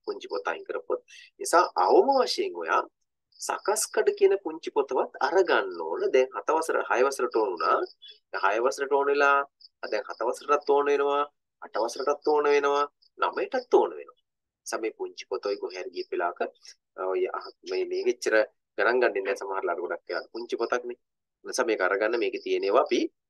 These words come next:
උච්චාරණය ස-, සුරු-, හුරු වීම සඳහා අනිවාර්යයෙන්ම අපිට අවශ්‍ය කරන පොතක්. හරිද?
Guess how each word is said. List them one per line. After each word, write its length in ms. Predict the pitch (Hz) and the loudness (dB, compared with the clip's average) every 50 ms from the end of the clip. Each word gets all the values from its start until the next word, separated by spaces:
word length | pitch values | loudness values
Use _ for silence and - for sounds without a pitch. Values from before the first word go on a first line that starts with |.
| _ _ _ _ _ _ _ _ _ _ _ _ _ | _ _ _ _ _ _ _ _ _ _ _ _ _
උච්චාරණය 560 | - _ _ - - 98 98 101 98 104 104 104 | -20 _ _ -2 0 2 2 2 0 -4 -6 -6
ස-, 220 | 101 - - - - | -6 -8 -10 -12 -12
සුරු-, 380 | - - 95 90 92 98 98 | -6 -2 0 0 0 0 -2
හුරු 240 | - - 87 90 92 | -4 -8 -6 0 2
වීම 180 | 92 92 90 87 | 2 2 2 0
සඳහා 360 | - 95 85 87 92 123 - - - _ _ _ - - - _ | -4 -4 -4 2 2 2 2 2 -2 _ _ _ -20 -20 -20 _
අනිවාර්යයෙන්ම 460 | - - 92 92 87 78 80 90 110 | -12 -10 -4 0 2 2 2 2 0
අපිට 180 | 110 - - - | -2 -2 0 0
අවශ්‍ය 260 | 87 87 85 - - | 0 2 0 -2 -6
කරන 200 | - 85 80 104 | -8 -6 -6 -4
පොතක්. 280 | 123 143 139 - - - _ - | -2 -2 -2 -2 -4 -8 _ -6
හරිද? 240 | - 110 135 - | -4 -4 -2 -2